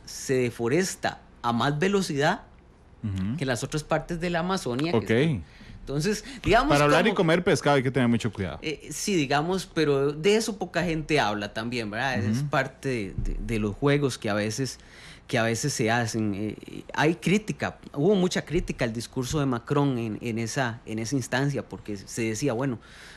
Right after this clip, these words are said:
Speaker 1: estamos peleando por esto, empecemos por ver cómo".
Speaker 2: Pero, pero hubo discusión en Af-,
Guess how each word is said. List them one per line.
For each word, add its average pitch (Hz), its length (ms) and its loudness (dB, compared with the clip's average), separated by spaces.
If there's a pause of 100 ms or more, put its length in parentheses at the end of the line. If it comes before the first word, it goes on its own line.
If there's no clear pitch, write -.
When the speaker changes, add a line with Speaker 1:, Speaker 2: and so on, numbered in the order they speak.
(140)
Speaker 1:
estamos 117 400 -4
peleando 139 420 0
por 135 140 -2
esto, 127 460 -4
empecemos 107 600 -6
por 110 300 -6
ver 113 220 -4
cómo". 123 140 0
Speaker 2:
Pero, 156 240 6
pero 147 200 6
hubo 160 220 6
discusión 180 400 2
en 170 160 2
Af-, 151 340 2